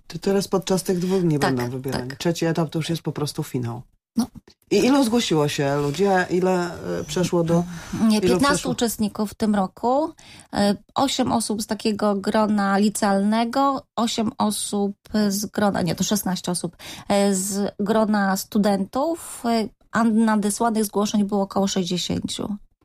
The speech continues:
Speaker 1: Mhm. To duży odsiew.
Speaker 2: Mm, no, taką decyzję podjęło jury.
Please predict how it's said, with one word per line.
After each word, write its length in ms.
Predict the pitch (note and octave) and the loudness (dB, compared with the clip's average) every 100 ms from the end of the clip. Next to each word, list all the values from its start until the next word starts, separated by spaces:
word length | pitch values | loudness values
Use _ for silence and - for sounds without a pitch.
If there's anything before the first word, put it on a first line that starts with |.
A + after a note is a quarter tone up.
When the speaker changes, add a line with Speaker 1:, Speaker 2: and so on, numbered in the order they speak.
| _ - | _ -16
Speaker 1:
Mhm. 320 | C#3+ C#3+ D#3 F3 - - | -14 -8 -8 -8 -14 -6
To 100 | E3+ | -2
duży 260 | D#3+ F#3 | 2 2
odsiew. 360 | F#3 - - - _ - - - - - - - - - - - | 0 -4 -12 -14 _ -20 -20 -20 -20 -20 -20 -20 -20 -20 -10 0
Speaker 2:
Mm, 1160 | A#3+ A#3+ A#3 A#3 A3+ A3+ A3+ A3 A3 A3 A3 G#3 G#3 G#3 - - - - - | 4 6 6 4 4 4 4 4 4 4 2 0 -6 -12 -18 -20 -20 -12 0
no, 160 | C4 - - | 0 0 0
taką 300 | C#4 C4 B3 | 0 2 2
decyzję 400 | A#3 B3+ A#3 A#3+ | 2 0 0 0
podjęło 520 | A3+ G#3 A3 G#3+ G#3+ | 0 2 2 2 2
jury. 400 | G3+ F#3+ E3 | 2 2 0